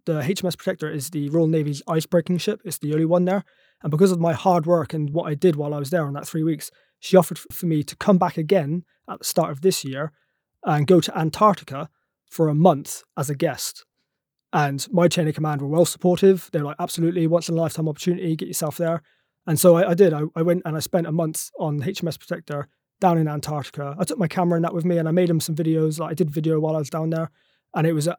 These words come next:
an absolutely once in a lifetime great opportunity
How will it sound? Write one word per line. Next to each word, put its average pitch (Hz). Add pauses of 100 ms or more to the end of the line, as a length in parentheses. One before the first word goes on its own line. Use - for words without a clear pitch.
an 185
absolutely 170
once 175
in 170
a 156
lifetime 143
great 160
opportunity 139